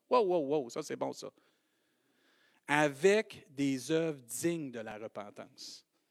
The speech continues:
Un chrétien de lèvres, ça ne vaut pas grand-chose.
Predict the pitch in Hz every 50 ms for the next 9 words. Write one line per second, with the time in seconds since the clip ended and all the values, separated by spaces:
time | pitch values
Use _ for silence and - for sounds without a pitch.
0 | _ _ _ _ _ _ _ _ _ _ _ _ _ _ _ _ _ _ _ _
1 | - 143 165 170 - 196 214 226 - - 254 269 277 247 240 214 214 226 247 254
2 | 254 254 226 185 - - 180 175 185 180 - 220 208 196 196 185 170 - - 170
3 | 165 139 120 - - - - -